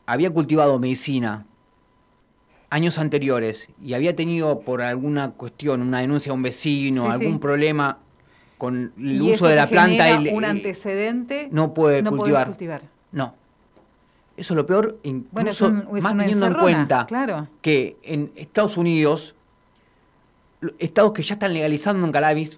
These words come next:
Speaker 1: legalizando
Speaker 2: Ujú.
Speaker 1: para uso adulto, no tiene medicinal, o sea, que ya podés ir a comprar a un kiosco en la calle, un dispensario,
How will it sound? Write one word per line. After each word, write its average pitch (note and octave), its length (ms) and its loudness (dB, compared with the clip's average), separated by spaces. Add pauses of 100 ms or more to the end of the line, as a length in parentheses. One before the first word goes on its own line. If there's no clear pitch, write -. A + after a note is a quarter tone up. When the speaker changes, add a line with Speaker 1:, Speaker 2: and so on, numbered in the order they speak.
Speaker 1:
legalizando E3+ 540 -4
Speaker 2:
Ujú. D3 60 0
Speaker 1:
para C#3+ 160 2
uso D#3+ 160 -4
adulto, D#3+ 360 2
no C3+ 120 -4
tiene C#3 200 -4
medicinal, C3 480 -4
o A2 40 -6
sea, A2+ 140 -10
que - 80 -16
ya C#3+ 200 -16 (160)
podés C#3 240 -6
ir C3+ 100 -2
a A#2+ 60 -4
comprar C#3+ 380 -2
a C#3 180 2
un C#3+ 160 -4
kiosco E3+ 320 -2
en C#3 80 -2
la C3+ 140 -4
calle, D#3 440 -2
un C#3+ 140 -8
dispensario, E3+ 800 -2